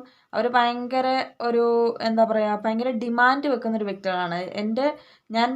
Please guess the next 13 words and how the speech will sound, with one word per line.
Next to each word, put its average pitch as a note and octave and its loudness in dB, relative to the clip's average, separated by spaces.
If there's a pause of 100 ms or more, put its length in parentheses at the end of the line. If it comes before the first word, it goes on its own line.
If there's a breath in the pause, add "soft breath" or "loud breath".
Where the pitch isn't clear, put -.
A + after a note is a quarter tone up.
പറയുന്നതിനനുസരിച്ച് B3 0
നിൽക്കണം A#3 -4
എന്നുള്ളൊരു A#3 -2
ചിന്താഗതിയും G#3+ -2
കാര്യങ്ങളൊക്കെ G3 -2
ഉണ്ട്. C#3+ -8 (440 soft breath)
അപ്പോൾ C4 2
കഴിഞ്ഞ A3 2 (100)
സമയങ്ങളിൽ, C#4+ 0 (380)
ആ, G#3+ 0 (100)
കഴിഞ്ഞ A3 -2
ഒരുപാട് B3+ 4
സമയം, A#3+ -4